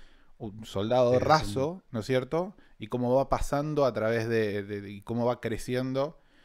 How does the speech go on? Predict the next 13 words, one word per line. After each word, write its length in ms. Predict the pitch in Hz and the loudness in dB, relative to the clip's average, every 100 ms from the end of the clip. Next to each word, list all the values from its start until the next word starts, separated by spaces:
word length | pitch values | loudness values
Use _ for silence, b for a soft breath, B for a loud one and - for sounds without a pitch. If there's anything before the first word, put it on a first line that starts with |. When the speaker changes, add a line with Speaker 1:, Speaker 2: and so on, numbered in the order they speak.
| b b | b b
Speaker 1:
transformando, 880 | - 120 110 113 113 120 117 - _ - - - - | -8 -6 -6 -4 -2 0 0 -2 _ -20 -20 -20 -10
y, 160 | 120 - | -8 -6
y 100 | 120 | -4
ascendiendo 640 | 107 - 110 117 123 131 110 | -4 -4 -4 0 0 2 2
a 200 | 104 - | 2 -4
comandante 480 | 101 101 110 113 110 | -6 -4 -4 0 -2
de 80 | |
cien 180 | - 113 | -2 -2
hombres, 380 | 123 120 113 107 | 0 0 -2 -4
comandante 480 | 104 101 104 107 107 | -6 -6 -4 -4 -4
de 80 | 107 | -4
mil 180 | 107 | -2
hombres, 560 | 110 113 110 107 104 | -2 0 -2 -2 -4